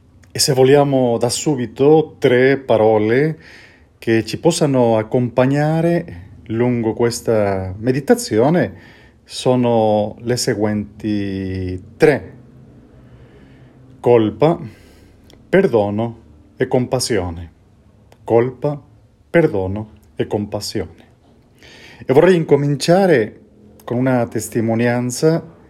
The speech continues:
che ci offre un teologo, psicoanalista e psicoterapeuta tedesco, Drewermann, dove lui ci dice: "L'unica cosa che ci fa vivere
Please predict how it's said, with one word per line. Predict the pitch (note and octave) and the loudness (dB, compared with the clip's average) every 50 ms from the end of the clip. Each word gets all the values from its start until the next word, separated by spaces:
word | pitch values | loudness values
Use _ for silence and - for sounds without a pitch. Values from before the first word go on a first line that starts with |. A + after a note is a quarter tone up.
| - - | -20 -14
che | - - A2+ | -8 -8 -6
ci | - - A#2 | -4 -2 -2
offre | G#2+ G#2+ A2 G#2+ - - B2 A#2+ A2+ G#2+ G#2 G2+ G2 F#2 F#2 F#2 - - - - - _ _ _ _ _ _ _ _ _ _ _ _ _ _ - | 0 0 -2 -2 -2 -2 0 2 2 2 0 -2 -4 -8 -10 -14 -18 -20 -20 -20 -20 _ _ _ _ _ _ _ _ _ _ _ _ _ _ -6
un | C3 C3+ C3+ C3 | -4 -4 -4 0
teologo, | - C3+ C3+ B2+ B2 B2 C3 C3 B2+ B2+ C3+ C#3+ D3 D3 D3 D3 D3 D3 C#3+ | 2 2 4 4 4 4 4 2 2 2 4 4 4 4 4 4 2 0 -2
psicoanalista | C#3+ - - G#2+ - - A2+ G#2 G#2 G2 G2 G#2+ A#2+ - - - - - C#3+ C3+ C3 A#2+ A2 | -4 -6 -10 -8 -6 -4 -4 -4 -2 -2 -2 -4 -4 -4 -8 -8 -2 0 2 2 4 2 2
e | G#2 | 0
psicoterapeuta | G#2 - - A2+ - B2 A#2 - B2 A2+ A2 G#2+ - - B2+ A#2+ A#2 A#2 A2+ - B2 A2+ A2 G#2+ | 0 -2 -4 -4 -4 -4 -4 -2 0 0 0 -2 0 0 0 2 0 0 -2 -2 0 0 0 0
tedesco, | A2 - C#3+ C#3+ D#3+ D#3 C#3+ - - - - A#2+ C3+ C#3 A#2+ F#2+ - - - - _ _ _ _ _ _ - | 2 2 4 6 6 4 4 2 -4 -4 -2 0 0 -2 -2 -8 -16 -20 -20 -20 _ _ _ _ _ _ -6
Drewermann, | - G#2+ C3+ C3+ B2+ A2 G#2 G#2+ G#2 G2+ A2 A#2 C3+ E3 F#3 G3 F#3+ F#3+ - - - - - - - - - - | 0 2 4 4 4 2 0 -2 -2 -2 0 2 2 2 2 0 0 -2 -6 -14 -20 -20 -20 -20 -20 -18 -4 2
dove | - D3+ D#3 G#3 | 4 4 4 4
lui | F3+ C#3 B2 B2 B2+ D3+ F#3+ G3+ G3 F#3+ E3+ C#3 A#2+ G#2+ G#2 F#2+ F2+ | 2 2 2 2 4 4 4 4 4 4 2 2 0 0 -2 -4 -6
ci | F2+ - - | -8 -8 -8
dice: | A2 A#2 C3+ - - - D3+ C#3+ C3+ - - _ _ - - - - - | -6 -6 -6 -8 -4 -2 -2 -2 -2 -4 -12 _ _ -20 -20 -20 -10 -2
"L'unica | C3+ C#3 D#3 D#3+ F3+ E3+ D#3+ D3+ C#3+ B2+ - | 2 4 6 6 6 6 4 4 2 0 0
cosa | - C3 C#3 D3 - - E3 E3+ E3 - - - _ _ - - _ _ - | 2 0 0 0 -2 -2 -4 -4 -4 -8 -14 -20 _ _ -20 -20 _ _ -12
che | - - A2+ | -6 -6 -4
ci | - - A2+ | -4 -4 -6
fa | - - C3 C3 | -2 0 0 0
vivere | A#2+ G#2+ A2+ B2+ C3+ C3 D3 D3 D3+ D#3 D3+ | 0 0 -2 -2 2 2 4 4 4 2 0